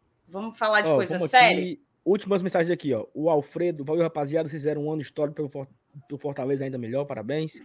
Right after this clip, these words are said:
Speaker 2: O Ivens falou que eu tô mais arrumado hoje. Da onde, mano? E a Thalita bota, "Boa noite, bancada, obrigado por aguentar a gente esse ano."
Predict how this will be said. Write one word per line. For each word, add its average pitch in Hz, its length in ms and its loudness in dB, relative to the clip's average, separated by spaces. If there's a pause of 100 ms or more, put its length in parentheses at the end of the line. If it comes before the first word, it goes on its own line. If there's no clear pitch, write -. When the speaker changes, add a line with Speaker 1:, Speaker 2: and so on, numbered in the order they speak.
(460)
Speaker 2:
O 151 200 12
Ivens 175 200 10
falou 165 240 8
que 160 80 -2
eu 165 40 2
tô 165 120 0
mais 160 220 4
arrumado 139 420 -2
hoje. 151 400 -4 (280)
Da 185 300 -4
onde, 165 280 -2
mano? 98 200 -14 (1300)
E 143 100 2
a 160 80 6
Thalita 160 460 6
bota, 139 420 4
"Boa 156 200 4
noite, 170 180 2
bancada, 175 420 0
obrigado 165 340 0
por 160 120 -4
aguentar 156 420 -2
a 151 40 -2
gente 151 180 -8
esse 156 200 -8
ano." 139 300 -4